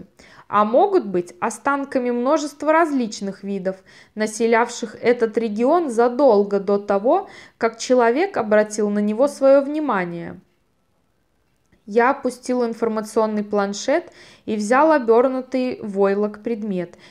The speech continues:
лежавший в центре стола. Это была единственная табличка, отправившаяся с нами с Дамаска.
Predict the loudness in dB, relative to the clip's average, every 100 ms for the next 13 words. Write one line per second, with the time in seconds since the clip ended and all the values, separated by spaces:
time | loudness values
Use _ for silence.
0 | _ -2 2 2 0 -2 -10 -8 -6 -6
1 | -6 -8 -6 -4 -2 -2 -4 -10 _ _
2 | _ _ _ 2 2 4 2 4 4 2
3 | 0 -4 -6 -8 -8 -10 -4 -2 0 -2
4 | -2 -4 -4 -8 -14 -16 -16 _ -8 -6
5 | 0 0 0 -4 -4 -2 -2 -4 -10 -8
6 | -4 -4 -4 -6 -6 -4 -4 -4 -8 -18
7 | -18